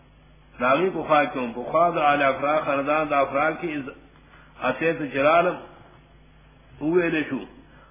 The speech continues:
هؤلاء الأسارى قد أتي بهم، دا دي اسارا د بدر چې راوستي شو. فرجعت إلى بيتي. راواپس شم خپل کور ته، ورسول الله صلی الله علیه وسلم فیه، او نبی صلی الله علیه وسلم په کور کې ناست و.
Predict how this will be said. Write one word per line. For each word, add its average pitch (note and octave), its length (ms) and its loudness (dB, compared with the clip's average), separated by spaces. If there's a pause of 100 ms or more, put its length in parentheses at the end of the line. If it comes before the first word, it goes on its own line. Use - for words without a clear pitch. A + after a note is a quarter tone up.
(120)
هؤلاء C#3 400 4
الأسارى C3+ 520 2 (140)
قد C3+ 100 -2 (120)
أتي C3+ 200 -6
بهم، C3+ 280 -4
دا C3+ 160 2
دي C#3 160 -2
اسارا C3 420 2
د C3+ 80 -4
بدر C#3 360 -4
چې C#3+ 40 -6
راوستي C#3 440 -2
شو. - 140 -14 (1700)
فرجعت C3+ 440 -4
إلى B2+ 260 0
بيتي. A#2 400 -8 (1160)
راواپس C#3 520 0
شم F3+ 100 -4
خپل C#3+ 320 -6
کور E3 160 0
ته، E3 160 -4
ورسول D3 480 -4
الله E3 240 2
صلی E3 120 -10
الله E3 160 -4
علیه D#3+ 80 -8
وسلم C#3+ 160 -4
فیه، C#3 340 -2
او D3+ 60 0
نبی C#3+ 160 -4
صلی D3+ 60 -2
الله D#3 40 -4
علیه D3 100 -6
وسلم B2+ 200 -6
په B2+ 60 -12
کور C#3 200 -4
کې - 40 -8
ناست B2+ 280 -4
و. - 40 -18